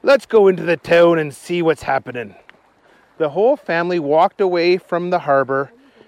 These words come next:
onto the one main street.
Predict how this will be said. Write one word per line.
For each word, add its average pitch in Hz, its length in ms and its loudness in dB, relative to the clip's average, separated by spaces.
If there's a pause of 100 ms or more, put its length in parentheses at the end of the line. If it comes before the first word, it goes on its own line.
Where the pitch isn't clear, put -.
(320)
onto 180 420 0
the 170 160 0
one 165 480 -2
main 160 300 -4
street. - 540 -6